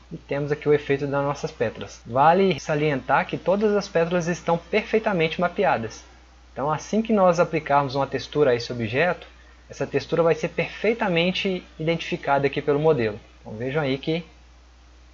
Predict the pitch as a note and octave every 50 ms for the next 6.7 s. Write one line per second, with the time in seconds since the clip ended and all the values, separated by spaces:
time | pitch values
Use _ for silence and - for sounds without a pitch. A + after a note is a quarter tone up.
0 | - - - A#2+ A#2 A2+ B2 B2 B2+ A#2 A#2+ B2+ B2 - - - B2+ A2+ G#2+ A2
1 | A#2+ B2+ D3+ E3+ F#3 F#3+ F3 - - - - - - - A#2 D3 F3 - E3+ D#3+
2 | D3+ D3 - - - C#3+ D#3+ F3+ - - - - - - - - - - - -
3 | - - - - - - - - A#2+ C3 C#3+ D3 C#3 B2+ A#2+ A#2 B2 A#2+ A#2 A#2
4 | - B2 A2+ G#2+ A#2 A#2 A2+ A2+ - - A2+ A2 G#2+ - - - - F3+ D3+ A#2
5 | - - - - - - - - - - A#2+ - D#3 C3+ A#2+ C#3 C#3+ C3+ C3+ B2
6 | A#2+ C3+ E3+ F#3+ F3 E3+ C3+ A2 A#2 B2 C#3+ E3+ F3 D#3